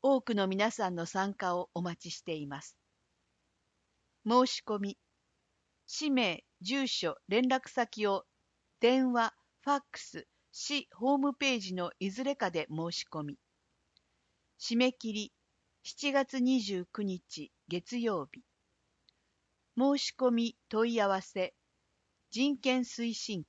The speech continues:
課。電話、六九二一二零。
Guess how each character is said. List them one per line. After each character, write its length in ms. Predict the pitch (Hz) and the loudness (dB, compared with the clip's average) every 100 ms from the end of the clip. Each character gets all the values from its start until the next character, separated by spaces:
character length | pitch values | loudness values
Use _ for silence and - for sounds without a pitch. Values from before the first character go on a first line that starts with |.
| - | -10
課。 160 | 123 _ _ _ _ _ _ _ _ _ _ 185 | -12 _ _ _ _ _ _ _ _ _ _ 0
電 340 | 220 233 226 | 2 2 2
話、 260 | 208 202 - _ _ _ _ | 2 0 -2 _ _ _ _
六 380 | 190 208 - 285 - | -4 -4 -2 -6 -6
九 340 | - 226 175 - _ _ | -4 -2 -4 -8 _ _
二 380 | 202 254 269 254 | 2 4 4 2
一 280 | 254 - 156 | -2 -6 -6
二 320 | 175 190 202 185 | -4 -2 -2 -2
零。 260 | 175 135 | -2 -4